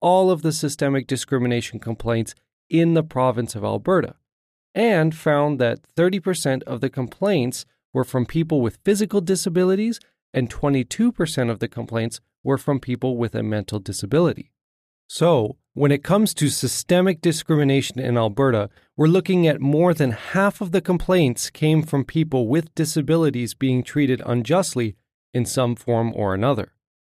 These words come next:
Our goal today is to disseminate the knowledge of what you can do as a listener to be a helpful and compassionate ally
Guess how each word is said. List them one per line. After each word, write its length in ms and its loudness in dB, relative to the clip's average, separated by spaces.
Our 160 2
goal 280 4
today 540 4
is 240 -2
to 140 -2
disseminate 840 2
the 80 0
knowledge 560 4
of 220 -4
what 180 2
you 140 -2
can 180 4
do 260 6
as 180 -2
a 80 0
listener 580 2
to 100 -2
be 120 2
a 200 -2
helpful 520 2
and 160 -2
compassionate 800 0
ally 500 2